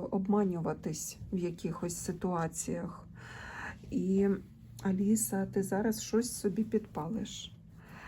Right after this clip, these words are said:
От дивіться, вона метушиться, ото і ви так будете в цей день.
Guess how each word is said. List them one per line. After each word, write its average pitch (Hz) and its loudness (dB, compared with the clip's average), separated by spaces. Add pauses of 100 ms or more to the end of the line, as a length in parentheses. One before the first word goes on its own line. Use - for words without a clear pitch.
(380)
От 202 2 (120)
дивіться, 202 6
вона 208 6
метушиться, 185 2
ото 190 4
і 233 4
ви 226 6
так 165 -2
будете 180 2
в 165 -4
цей 175 -2
день. 165 0